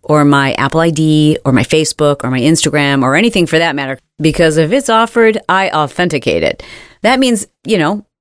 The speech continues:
if anyone is logging into any device or any of my accounts, I get a notification. It sends a code to my phone, and I would have to physically enter that code.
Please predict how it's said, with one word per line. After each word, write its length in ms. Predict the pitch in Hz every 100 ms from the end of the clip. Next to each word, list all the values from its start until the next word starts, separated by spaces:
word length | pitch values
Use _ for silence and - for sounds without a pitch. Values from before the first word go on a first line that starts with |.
| _
if 300 | 180 - -
anyone 400 | 185 226 269 269
is 140 | 262 202
logging 240 | 190 196
into 220 | 185 170 - -
any 220 | 208 214
device 480 | 180 151 90 107 -
or 140 | 170 -
any 200 | 196 226
of 80 | 214
my 100 | 185
accounts, 500 | 160 - 127 98 - -
I 100 | 175
get 340 | 151 202 -
a 60 | 185
notification. 760 | 180 165 165 175 208 190 - 123
It 140 | 127
sends 320 | - 160 160 -
a 60 |
code 500 | - - 180 175 180 - _ _ -
to 160 | 185
my 180 | 170 165
phone, 420 | - 208 190 147
and 180 | - 160
I 220 | - 175
would 160 | 190 185
have 200 | 175 165
to 120 | -
physically 720 | 160 - 202 190 220 208 214 -
enter 320 | 170 165 185
that 280 | 165 165 -
code. 520 | - 214 170 127 -